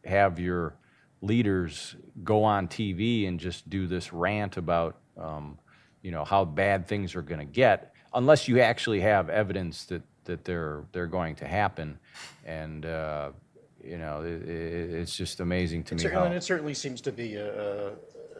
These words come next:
Speaker 2: a, a general policy of presidents. We saw this in the debt ceiling debates with President Obama and Geithner. If we don't raise the debt ceiling, you know. So in, of course, the same conversation with tarp by Bush, there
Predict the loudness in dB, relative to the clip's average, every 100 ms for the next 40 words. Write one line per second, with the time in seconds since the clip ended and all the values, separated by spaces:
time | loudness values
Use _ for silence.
0 | -8 -8 0 2 2 0 -2 0 0 -2
1 | -6 -2 -2 -2 -6 -6 -6 -4 0 4
2 | 6 6 6 0 -2 -2 -2 0 -2 -2
3 | -6 -6 -6 -4 -4 -4 -8 -8 -12 _
4 | _ -6 -6 -6 -4 -2 0 -2 -4 -2
5 | -2 -2 -6 -6 -4 -4 -2 -2 0 0
6 | -2 -2 -2 -2 -2 -4 -6 -8 -8 -8
7 | -10 -14 -16 2 6 6 4 2 4 4
8 | 2 -2 4 4 4 2 2 2 0 0
9 | 0 0 -2 -2 -4 -6 -2 0 0 -6
10 | -4 -2 -2 -4 -6